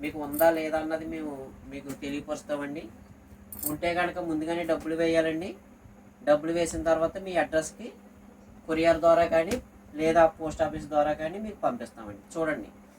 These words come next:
ప్రతి చీర హైలైట్ అండి. ఎందుకంటే ఏరి కోరి తెచ్చానండి. డిజైన్స్ ఇవన్నీ కూడా జామ్దాని టైప్ అండి. మొత్తం అంతాను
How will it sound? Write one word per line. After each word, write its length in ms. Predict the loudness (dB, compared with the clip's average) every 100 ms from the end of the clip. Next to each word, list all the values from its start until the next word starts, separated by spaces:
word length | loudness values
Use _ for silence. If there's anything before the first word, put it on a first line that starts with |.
| -20 -20 -20 -14 2
ప్రతి 280 | 4 4 -4
చీర 320 | 0 4 8
హైలైట్ 420 | 8 6 2 -8
అండి. 420 | -6 -6 -6 -8 -14 -20 -20 -20 -20 -12 -6
ఎందుకంటే 480 | -4 0 0 0
ఏరి 360 | -2 0 0 -2 -6
కోరి 260 | -4 -4 -6
తెచ్చానండి. 560 | -10 -10 -10 -8 -10
డిజైన్స్ 520 | -12 -10 -8 -10 -10
ఇవన్నీ 320 | -12 -12 -10 -10
కూడా 180 | -8 -8
జామ్దాని 560 | -2 0 0 -2 -6
టైప్ 260 | -8 -10 -10
అండి. 200 | -10 -8
మొత్తం 300 | -10 -8 -8
అంతాను 380 | -6 -8 -10